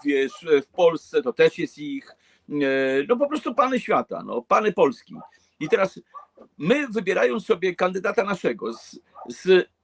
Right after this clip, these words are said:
kandydata z ludu, trzeba sobie jasno powiedzieć, no. E, człowieka, który sam do wszystkiego doszedł. No to przypomnę tylko agresywną z ich strony kampanię wyborczą, a mimo tych wszystkich ścieków, które oni wy-, wylewali,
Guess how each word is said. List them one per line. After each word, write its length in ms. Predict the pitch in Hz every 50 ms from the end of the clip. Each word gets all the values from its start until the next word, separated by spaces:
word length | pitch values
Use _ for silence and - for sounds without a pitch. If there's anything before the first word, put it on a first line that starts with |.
| _ -
kandydata 500 | - 208 214 214 254 254 262 247 269 247
z 60 | 202
ludu, 340 | 240 277 269 262 202 165 143
trzeba 220 | - - 143 120
sobie 180 | - - 120 113
jasno 240 | 107 104 - 120 101
powiedzieć, 500 | - 98 92 92 87 82 76 - - -
no. 240 | 110 113 113 - - _ _ _ _ _ _ _ _ _ _ -
E, 460 | - 147 139 139 135 139 139 139 139
człowieka, 420 | 139 - - 208 208 226 214 226 214
który 360 | 190 - 208 214 208 202 214
sam 420 | - - 240 208 214 214 214 208 202 180
do 100 | 185 202
wszystkiego 440 | - - 196 180 - 208 180 202 185
doszedł. 440 | 165 147 131 - - 107 92 - _ _ _ _ _ _ _ _ _ - - -
No 140 | 160 165 175
to 240 | 175 214 190 190 180
przypomnę 540 | - - - 220 180 233 226 226 208 208 185
tylko 260 | - - - 180 165
agresywną 720 | 170 165 180 185 - - 214 185 151 - 123 120 120 120
z 100 | 113 117
ich 140 | 180 190 -
strony 400 | - - 180 175 175 170 156 156
kampanię 460 | - 170 160 151 - 156 151 143 135
wyborczą, 600 | - 131 120 123 120 110 98 - - 123 135 143 -
a 100 | 127 151
mimo 280 | 175 208 220 208 202 185
tych 180 | - 190 180
wszystkich 640 | - - - 220 226 220 - _ - 196 185 - - - _ _ _
ścieków, 640 | - - - - - - 254 226 - - 175 -
które 260 | _ _ - 160 156 160
oni 180 | 180 185 185
wy-, 160 | 170 170 175
wylewali, 680 | 151 - 165 175 170 160 147 139 117 104 95 87 82